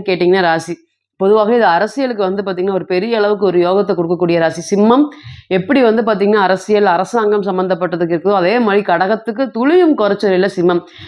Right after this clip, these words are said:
நிறைய கனவு கற்பனைகள் ஆசைகள் இருக்கா அப்படின்னு கேட்டீங்கன்னா இருக்கு. அது எல்லாமே குடும்பத்துக்காகவே அர்ப்பணிச்சிருவாங்க. அந்த அளவுக்கு முயற்சி போடுவாங்களான்னு கேட்டீங்கன்னா,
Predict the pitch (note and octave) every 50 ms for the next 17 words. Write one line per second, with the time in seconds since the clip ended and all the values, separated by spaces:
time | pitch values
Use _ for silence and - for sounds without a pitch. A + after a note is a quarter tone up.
0 | - - G3 G3+ G#3+ B3+ C#4+ C#4 A#3+ A3+ G3+ F#3+ G3+ A#3+ C#4 C#4+ A#3 - G#3+ G3
1 | F#3+ - A3 G#3 G#3 G3+ A3 G#3+ F#3+ E3+ E3+ F3+ G3 - - A3+ G#3 G#3 F#3+ F#3+
2 | F3+ F3+ - G#3+ G3+ F#3 F3 F3+ F3+ F#3 F3 E3+ F3 F#3 G3+ F#3+ F3 F3 F3 F3
3 | F3+ E3+ - E3+ F3 F3 F#3+ G3 A#3 C#4 C4+ - C#4+ D#4 D#4+ E4 F4+ E4+ B3+ D4+
4 | A#3+ B3+ A#3 A3 A#3 B3+ C4 A3 F#3+ F3+ - - A#3 A3+ G3 - G3 F#3+ F3+ F3
5 | E3 - - - - - - - - G3 A3 A#3+ A#3+ A#3+ B3+ C#4 C#4 B3+ C4 A3+
6 | A#3 C#4 D#4 D#4+ C#4 A3+ C#4+ A3+ A#3+ A#3 A3 A3+ A3 A3 A3 G#3+ G#3+ G#3+ G#3+ F#3+
7 | G#3 G3 G#3+ A3 A3 G#3